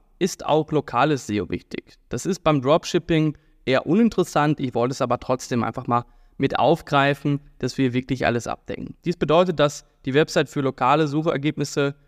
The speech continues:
zu optimieren ist, zum Beispiel durch das Einrichten und Optimieren eines Google My Business Profiles. Abschließend kann man sagen, dass seo ein fortlaufender Prozess ist,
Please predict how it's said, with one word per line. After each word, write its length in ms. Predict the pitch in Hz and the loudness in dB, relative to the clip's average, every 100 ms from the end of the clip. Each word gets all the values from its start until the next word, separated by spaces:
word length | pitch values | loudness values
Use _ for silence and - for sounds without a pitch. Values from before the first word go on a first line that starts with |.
| _ | _
zu 140 | - 135 | -4 -4
optimieren 540 | - 135 131 185 185 | -4 -2 2 4 4
ist, 280 | 165 - - | 2 -2 -2
zum 140 | 143 | 0
Beispiel 380 | 123 127 - 143 | 2 0 -2 -4
durch 140 | 127 | -4
das 200 | - 120 | -4 -6
Einrichten 580 | - 113 147 143 139 143 | -4 0 0 0 -2 -2
und 100 | 123 | -2
Optimieren 640 | - - 127 123 131 139 135 _ - | -4 -4 -2 0 0 0 -4 _ -6
eines 320 | 131 139 - _ 131 | -2 -2 -4 _ -20
Google 340 | 120 180 214 185 | -4 0 4 4
My 160 | 170 | 4
Business 540 | 151 240 247 139 - - _ _ _ | 2 2 2 0 -2 -14 _ _ _
Profiles. 720 | - 120 101 - - - - _ _ - - - - - _ - - - _ _ _ - | -6 -6 -4 -8 -12 -12 -20 _ _ -20 -20 -20 -20 -20 _ -20 -20 -20 _ _ _ -6
Abschließend 640 | - - 202 202 180 - _ | -4 -2 -2 0 -2 -4 _
kann 140 | 131 | 0
man 160 | 143 139 | 2 2
sagen, 460 | 123 135 156 156 - _ _ _ - | 2 2 0 -2 -6 _ _ _ -6
dass 240 | 127 123 | -4 -2
seo 400 | 127 180 180 185 - _ _ _ | 2 4 4 2 -4 _ _ _
ein 320 | 131 135 135 | -4 -2 -2
fortlaufender 640 | - - 180 - 151 147 135 | -6 0 0 4 2 2 -4
Prozess 520 | - 104 - 202 - | -4 -8 -2 -2 0
ist, 360 | - 185 - | -2 -2 -4